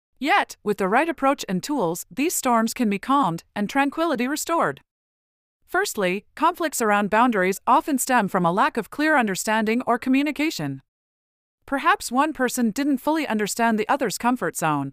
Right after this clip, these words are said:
or maybe someone unintentionally crossed a boundary. In these situations, a clear and open conversation is akin to the sunlight that breaks through storm clouds. Initiate a dialogue with your partner, reiterate your boundaries, or seek further clarity about theirs.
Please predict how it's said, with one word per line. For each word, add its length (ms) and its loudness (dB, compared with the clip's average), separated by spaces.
or 100 2
maybe 260 0
someone 420 2
unintentionally 720 -2
crossed 360 0
a 20 -2
boundary. 640 0
In 120 0
these 160 -2
situations, 720 -2
a 60 -6
clear 320 2
and 100 0
open 300 0
conversation 720 -2
is 120 -2
akin 280 -4
to 100 -6
the 80 0
sunlight 560 0
that 160 0
breaks 320 -2
through 140 -6
storm 340 0
clouds. 500 -2
Initiate 480 0
a 60 2
dialogue 560 2
with 160 -4
your 100 -2
partner, 540 -2
reiterate 500 0
your 120 -2
boundaries, 600 0
or 120 -2
seek 260 -6
further 300 -4
clarity 420 0
about 300 0
theirs. 400 -6